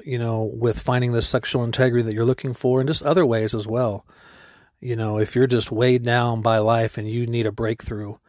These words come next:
uh, reach out to us, send us an email. We'd love to, to come alongside and help you in whatever way we can. And we do pray for each of you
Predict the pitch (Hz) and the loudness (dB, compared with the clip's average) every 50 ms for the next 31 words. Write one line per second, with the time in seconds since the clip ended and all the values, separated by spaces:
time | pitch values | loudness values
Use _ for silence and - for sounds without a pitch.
0 | _ - - - - _ _ - - - 58 57 - - - - - _ _ _ | _ -20 -20 -20 -20 _ _ -8 -6 -4 -4 -4 -4 -6 -6 -10 -14 _ _ _
1 | _ - - 196 - - 120 107 104 - - - 123 120 123 - - - - - | _ 0 0 0 2 2 2 2 2 0 -2 -2 -2 0 0 -2 -4 -6 -4 -2
2 | - 135 135 123 - 123 117 120 120 123 123 123 123 123 120 123 120 117 110 117 | -2 0 0 0 -2 -2 -2 -2 -2 -2 -2 -2 0 -2 -2 -2 -2 -2 0 2
3 | 117 117 113 - - - - 117 117 117 110 113 - _ - - - - - - | 2 2 0 -2 -4 0 0 2 2 2 0 0 -4 _ -14 -20 -20 -20 -20 -14
4 | - - - - 143 127 120 120 120 117 120 113 - 123 113 110 110 107 107 113 | -10 -8 -4 0 0 2 2 2 2 0 0 0 0 2 2 2 0 0 0 -2
5 | 110 - - 113 110 107 110 104 110 107 107 110 107 107 107 101 101 - - - | -2 -2 -4 -6 -4 -4 -4 -4 -4 -4 -4 -4 -4 -4 -4 -6 -8 -12 -12 -12
6 | 117 110 107 104 110 113 113 117 113 110 107 120 123 127 131 - - - 139 127 | -10 -10 -8 -8 -6 -4 -2 -2 -2 -2 0 2 4 4 2 2 0 0 2 2
7 | 120 120 110 - 127 107 - 139 160 151 - - 120 104 110 110 110 110 110 107 | 2 2 -2 -4 -6 -4 -2 -2 -2 0 -2 -2 -4 -2 -2 -2 -2 -2 -2 -4